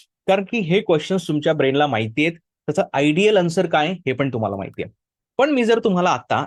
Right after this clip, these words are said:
एक डिफिकल्ट क्वेश्चन विचारला, for example, could you please tell me one such incident where you had brilliant experience of learning in your life? मी तुम्हाला साधा क्वेश्चन विचारलाय की तुमच्या आयुष्यातला असा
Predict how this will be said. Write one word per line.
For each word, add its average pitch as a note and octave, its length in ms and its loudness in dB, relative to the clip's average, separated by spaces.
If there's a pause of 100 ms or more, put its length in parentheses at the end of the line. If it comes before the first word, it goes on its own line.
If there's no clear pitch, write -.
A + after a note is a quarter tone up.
(120)
एक E3 160 -2
डिफिकल्ट G3 420 0
क्वेश्चन C#3 320 -2
विचारला, A2 500 -2 (420)
for F3 100 2
example, B2+ 560 -2 (580)
could B3+ 140 4
you C#4 120 4
please B3+ 240 0
tell G#3+ 140 2
me G#3+ 60 4 (120)
one A3+ 140 2 (100)
such G3 200 -2
incident D3+ 420 0
where C3 320 -2
you C#3+ 120 2
had D3+ 180 -2
brilliant F3+ 460 2
experience C#3 540 -4 (160)
of - 140 0
learning B2+ 460 0
in A#2 100 -4
your G#2 160 0
life? - 360 -10 (920)
मी C#3 80 -4
तुम्हाला F3 240 4
साधा E3+ 220 2
क्वेश्चन E3+ 300 0
विचारलाय B2 400 0
की - 140 -8
तुमच्या C#3 460 -2
आयुष्यातला D3 680 0
असा D3 240 0